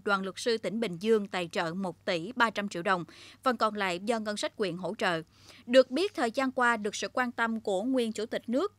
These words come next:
trong công tác vận động trao bò giống cho hộ nghèo, gia đình chính sách trên địa bàn huyện Vĩnh Hưng. Hiện nay, số bò giống bước đầu được các hộ nuôi chăm sóc phát triển tốt và đã có một số bò sinh sản. Từ đó,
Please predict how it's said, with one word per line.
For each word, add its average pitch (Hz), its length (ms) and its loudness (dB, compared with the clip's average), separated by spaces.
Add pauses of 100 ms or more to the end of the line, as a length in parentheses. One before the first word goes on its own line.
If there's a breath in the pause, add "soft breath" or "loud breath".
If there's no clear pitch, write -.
trong 214 320 -2
công 220 240 -4
tác 294 280 -2
vận 185 220 0
động 180 260 0
trao 254 180 -2
bò 202 140 -2
giống 202 360 -4
cho 262 120 -2
hộ 202 200 -6
nghèo, 175 420 -4
gia 233 100 0
đình 214 100 -2 (120)
chính 214 200 -2
sách - 240 -6
trên 254 120 0
địa 196 80 -4
bàn 175 280 -4
huyện 175 220 -4
Vĩnh 185 160 -4
Hưng. 247 240 0 (440 loud breath)
Hiện 214 280 4
nay, 254 260 0
số 330 200 2
bò 262 140 2
giống 220 380 0
bước 370 180 -6
đầu 190 300 0
được 202 240 -2
các - 160 -4
hộ 214 260 0
nuôi 226 180 -4
chăm 214 260 -2
sóc 302 220 -4
phát 339 220 -4
triển 185 200 -2
tốt 285 240 2 (280 loud breath)
và 226 200 2
đã 196 240 -2
có 233 280 -2
một 262 300 -4
số 240 220 -4
bò 208 260 0
sinh 214 220 -6
sản. 202 340 0 (300 loud breath)
Từ 262 100 6
đó, 247 240 0